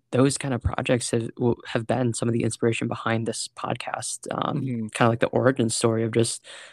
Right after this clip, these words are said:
Speaker 1: really me just connecting with, with friends or just people that I'm recently meeting and, like, "Wow, this person has a really cool story. They're really passionate about this." I would have never realized they're passionate about cooking unless,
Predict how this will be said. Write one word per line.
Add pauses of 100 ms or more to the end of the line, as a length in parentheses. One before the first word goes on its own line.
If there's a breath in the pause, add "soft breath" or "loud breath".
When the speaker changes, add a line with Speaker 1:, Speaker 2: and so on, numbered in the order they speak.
(240 loud breath)
Speaker 1:
really
me
just
connecting
with, (220)
with
friends
or (300 loud breath)
just
people
that
I'm
recently
meeting
and,
like,
"Wow,
this
person
has
a
really
cool
story.
They're
really
passionate
about
this." (480 soft breath)
I
would
have
never (320)
realized
they're
passionate
about (520)
cooking
unless,